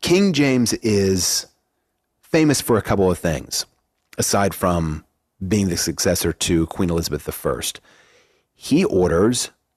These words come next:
a new translation of the Bible, which became known as the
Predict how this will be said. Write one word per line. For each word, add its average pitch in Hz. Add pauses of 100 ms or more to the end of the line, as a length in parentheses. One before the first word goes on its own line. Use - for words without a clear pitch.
(320)
a 185
new 104
translation 117
of 135
the 156
Bible, 202 (520)
which -
became 127
known 120
as 98
the 92